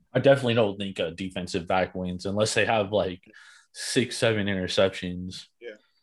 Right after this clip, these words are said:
Speaker 2: You know the craziest thing? I remember way back when Dante Robinson had six interceptions for the, uh, the Houston Texans, and they, he still didn't win it. Jonathan Vilma won it over him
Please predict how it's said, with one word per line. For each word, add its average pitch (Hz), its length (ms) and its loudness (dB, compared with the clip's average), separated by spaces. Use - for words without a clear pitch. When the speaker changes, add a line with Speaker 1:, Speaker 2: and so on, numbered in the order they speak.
Speaker 2:
You 214 100 0
know 262 60 8
the 226 80 6
craziest 220 520 4
thing? 226 180 2
I 202 40 2
remember 190 300 0
way 147 220 4
back 165 320 4
when 160 520 -2
Dante 160 380 2
Robinson 135 580 2
had 127 300 0
six 135 240 -2
interceptions 123 680 -6
for 131 120 6
the, 123 160 0
uh, 117 380 4
the 123 80 -10
Houston 131 360 -8
Texans, 120 600 -4
and 117 100 -6
they, 131 60 0
he 147 260 -8
still 147 300 2
didn't 120 160 -2
win 117 140 -6
it. 101 160 -12
Jonathan 147 360 4
Vilma 139 240 2
won 127 240 0
it 117 100 -4
over 120 340 -2
him 107 80 -12